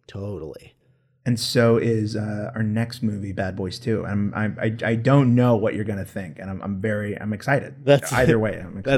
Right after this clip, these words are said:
Speaker 2: excited.
Speaker 1: gonna be interesting. Yeah, we're gonna do, uh, our next one. Oh yeah, and I have one other note. I, if anyone, if anyone can answer me this question, um, I don't know how many of our listeners are surfers, uh, but there's a bit in this where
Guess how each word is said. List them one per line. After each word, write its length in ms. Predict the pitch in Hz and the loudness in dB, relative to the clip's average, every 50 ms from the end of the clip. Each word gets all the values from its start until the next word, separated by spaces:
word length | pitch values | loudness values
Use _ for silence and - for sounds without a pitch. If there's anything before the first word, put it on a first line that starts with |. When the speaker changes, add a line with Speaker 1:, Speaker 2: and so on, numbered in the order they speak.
| 120 - | 2 0
Speaker 2:
excited. 40 | |
Speaker 1:
gonna 160 | - 143 127 117 | 0 0 2 2
be 100 | 113 113 | 2 0
interesting. 460 | 113 107 - 101 98 - 101 95 95 | 0 -2 -6 -10 -10 -10 -10 -10 -8
Yeah, 220 | 98 101 98 98 98 | -8 -6 -6 -6 -6
we're 100 | 104 107 | -6 -6
gonna 200 | 113 110 104 101 | -6 -6 -8 -6
do, 260 | 101 107 104 101 - - - - - _ _ - | -6 -6 -6 -6 -8 -12 -20 -20 -20 _ _ -14
uh, 80 | 98 104 | -12 -10
our 240 | 107 101 - 113 | -8 -8 -6 -6
next 280 | 113 113 107 - - - | -6 -6 -6 -6 -8 -8
one. 120 | 107 104 - | -8 0 6
Oh 100 | 196 220 | 8 8
yeah, 240 | 226 233 226 190 - | 10 10 8 6 6
and 140 | - 180 190 | 4 4 4
I 80 | 202 208 | 4 6
have 140 | 208 214 202 | 4 4 4
one 180 | 233 247 247 | 4 2 4
other 160 | 240 214 190 | 4 2 4
note. 260 | 180 180 170 143 123 - - - _ _ _ _ - | 4 4 4 4 4 0 -4 -20 _ _ _ _ 2
I, 180 | 165 185 170 - - | 2 2 2 0 0
if 160 | - 175 160 | 0 2 4
anyone, 680 | 196 220 233 262 262 247 240 233 226 220 214 208 202 - - _ _ _ _ _ _ | 4 4 4 6 6 6 6 6 4 4 2 -2 -6 -10 -16 _ _ _ _ _ _
if 360 | - - 165 139 - 175 170 180 | -4 -4 -4 0 0 2 2 4
anyone 360 | 214 226 233 233 233 214 190 | 4 4 4 2 0 0 0
can 320 | - - 175 156 151 - - | 0 0 0 0 -2 -6 -4
answer 360 | - 147 147 147 147 151 139 | 0 0 2 2 2 0 0
me 120 | 123 123 117 | 0 0 -2
this 160 | 113 110 - | -4 -6 -6
question, 500 | - 123 113 107 - - 104 95 92 - _ - | -2 -2 -2 -2 -2 -6 -8 -8 -10 -12 _ -8
um, 340 | 110 113 104 101 98 98 - - | -6 -6 -6 -6 -8 -10 -8 -2
I 140 | 117 143 151 | 2 4 4
don't 100 | 151 139 | 4 4
know 200 | 127 120 113 107 | 2 2 0 0
how 180 | 107 117 131 123 | -2 -2 -2 0
many 160 | 120 120 113 | 0 0 0
of 120 | 110 107 | 0 -2
our 80 | 107 101 | -2 -2
listeners 420 | 110 117 104 - 117 104 98 95 | -2 -4 -4 -4 -6 -8 -6 -8
are 80 | 98 95 | -8 -10
surfers, 640 | - - 123 110 104 - 101 - - - - - _ _ _ _ | -8 -6 -6 -6 -6 -8 -10 -12 -12 -14 -16 -20 _ _ _ _
uh, 220 | 107 107 101 95 98 | -10 -10 -10 -10 -8
but 240 | 113 127 120 113 | -6 -6 -6 -4
there's 220 | - - 196 180 156 | 2 4 4 4 4
a 60 | 143 | 2
bit 220 | 135 - 202 226 233 | 2 4 6 6 6
in 120 | 208 175 | 6 6
this 260 | 156 147 143 139 - | 4 4 2 2 -2
where 540 | 147 135 - 147 135 123 113 110 110 107 104 | -8 -6 -2 0 2 2 2 2 0 -2 -6